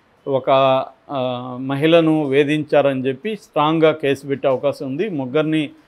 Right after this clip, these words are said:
already, ఆ, వాళ్ళు ఇప్పుడు, ఆ, ఈ పదహారు మంది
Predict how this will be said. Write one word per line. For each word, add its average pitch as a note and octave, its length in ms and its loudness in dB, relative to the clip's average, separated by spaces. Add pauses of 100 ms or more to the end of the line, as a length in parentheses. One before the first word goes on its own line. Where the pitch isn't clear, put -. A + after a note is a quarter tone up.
(400)
already, E3+ 480 6 (260)
ఆ, C#3 140 2
వాళ్ళు C3+ 380 2
ఇప్పుడు, C3 400 -4 (560)
ఆ, B2 120 -4
ఈ C3+ 160 -2
పదహారు D3+ 500 8
మంది D3+ 680 2